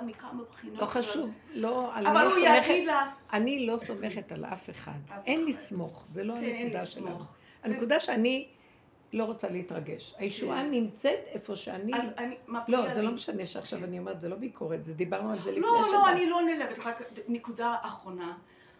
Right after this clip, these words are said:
Speaker 1: אני, מפריע לי, ואני לא רוצה שיפריע לי, שהם ידברו עכשיו ביניהם, שאני
Speaker 2: יצאת
Speaker 1: לא
Speaker 2: מהדרך.
Speaker 1: מרשה שהיא תעבוד שם בגלל שאני חסרת
Speaker 2: יצאת מהדרך.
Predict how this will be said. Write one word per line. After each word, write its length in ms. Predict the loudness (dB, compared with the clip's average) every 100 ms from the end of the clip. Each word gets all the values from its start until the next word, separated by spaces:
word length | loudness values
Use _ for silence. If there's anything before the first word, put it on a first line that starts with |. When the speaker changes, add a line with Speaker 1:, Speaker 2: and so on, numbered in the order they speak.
| -20 _ -12
Speaker 1:
אני, 560 | -8 -6 -6 -4 -4 -6 -16 -20 -18
מפריע 540 | -12 -12 -10 -8 -6
לי, 220 | -6 -8 -8
ואני 200 | -8 -6
לא 100 | -2
רוצה 300 | -2 -4 -8
שיפריע 540 | -8 -10 -12 -12 -10
לי, 240 | -8 -10 -12 -16 -20 -20 -16
שהם 580 | -10 -8 -8 -8 -2 0
ידברו 520 | 0 -4 -8 -6 -8
עכשיו 300 | -8 -10 -12 -10
ביניהם, 840 | -8 -8 -8 -10 -12 -12 -10 -12 -14 -18 -20 -20 -14
שאני 1500 | -10 -4 -4 -4 -10 -18 -20 -12 -8 -2 2 2 2 2 0
Speaker 2:
יצאת 300 | 0 2 2
Speaker 1:
לא 80 | 6 6
Speaker 2:
מהדרך. 140 | 8 8
Speaker 1:
מרשה 880 | 8 6 0 -2 0 0 2 2 0
שהיא 320 | -2 -4 -8 -4
תעבוד 500 | -4 -4 -4 -4 -2
שם 340 | -2 0 -2 0
בגלל 320 | 0 2 2
שאני 800 | 2 2 2 0 -2 -2 -4 -6 -12 -16 -14 -16 -20 -20 -16
חסרת 260 | -12 -6 2 4
Speaker 2:
יצאת 240 | 4 4 6
מהדרך. 600 | 4 6 4 4 -4